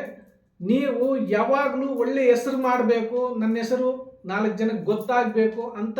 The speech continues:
ಯೋಚನೆ ಮಾಡೋ ಮನಸ್ತತ್ವ ಇರ್ತದೆ ನೈನ್ ಇದ್ರೆ. ಮತ್ತೆ ಟೂ ಇದ್ರೆ ಫ್ಯಾಮಿಲಿ ಲೈಫ್ ಚೆನ್ನಾಗಿರುತ್ತೆ, ತಂದೆ ತಾಯಿ ಕಡೆಯಿಂದ ನಿಮ್ಗೆ ಸಪೋರ್ಟ್ ಸಿಗುತ್ತೆ, ಯಾವಾಗ್ಲೂನು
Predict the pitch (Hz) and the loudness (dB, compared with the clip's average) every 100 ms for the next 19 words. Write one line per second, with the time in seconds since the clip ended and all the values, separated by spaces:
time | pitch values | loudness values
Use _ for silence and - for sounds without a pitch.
0 | 254 185 208 262 262 269 262 247 240 247 | -2 2 4 4 2 -2 -2 -2 -2 -2
1 | 214 214 254 - 247 233 233 214 208 202 | -2 -4 -4 -4 -4 -2 -2 -2 -4 0
2 | 254 190 180 220 226 202 170 185 180 - | 0 0 -2 0 2 2 0 -4 -4 -6
3 | - - _ _ _ _ _ _ _ _ | -12 -20 _ _ _ _ _ _ _ _
4 | - 214 277 269 269 302 311 269 - 214 | -4 -2 2 0 0 0 2 2 2 4
5 | 220 - - - - _ - 202 226 254 | 4 2 -6 -18 -20 _ -6 -2 0 2
6 | 262 254 233 - 208 208 202 202 190 - | 2 2 2 -2 -2 0 0 -2 -4 -4
7 | 196 165 - 220 277 302 302 285 269 262 | -4 -4 -2 0 2 2 2 4 4 4
8 | 262 247 240 233 233 226 220 247 226 214 | 2 2 2 -2 -4 -2 -2 -2 -2 -6
9 | 208 269 269 247 196 196 - 190 165 - | 0 2 2 0 -2 -2 -4 -8 -8 -10
10 | - - 226 214 208 185 | -6 0 0 2 0 0